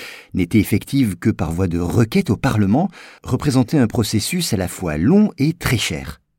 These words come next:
Aussi, particulièrement ennuyés par le montant exorbitant de tous ces frais, les hommes appartenant aux classes les plus pauvres de la société anglaise ont graduellement développé différents stratagèmes pour arriver à leur fin,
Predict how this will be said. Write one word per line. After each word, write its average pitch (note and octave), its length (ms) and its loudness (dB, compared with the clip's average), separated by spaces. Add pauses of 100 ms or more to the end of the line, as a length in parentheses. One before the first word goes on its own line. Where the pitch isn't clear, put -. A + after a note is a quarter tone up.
(260)
Aussi, E3 400 0 (140)
particulièrement A2+ 640 4
ennuyés B2+ 480 8
par F2+ 240 -2
le F2 100 0
montant G2 460 2
exorbitant A#2 680 2
de A#2+ 80 0
tous D3+ 140 -6
ces - 180 -2
frais, F3+ 560 0
les A2+ 400 2
hommes F#3+ 220 4
appartenant G#2 480 0
aux F#2 80 2
classes G#2 300 -4
les D#2+ 100 -8
plus - 180 -8
pauvres A2 560 2
de D2+ 120 -4
la D#2 120 -6
société F2+ 380 -4
anglaise A2 500 0 (540)
ont B2 100 8
graduellement D3+ 640 4
développé B2 500 0
différents B2+ 520 -2
stratagèmes C#3 720 2 (380)
pour F#2+ 160 -2
arriver G#2+ 280 0
à D#3 60 6
leur A#2+ 160 4
fin, E2 240 -4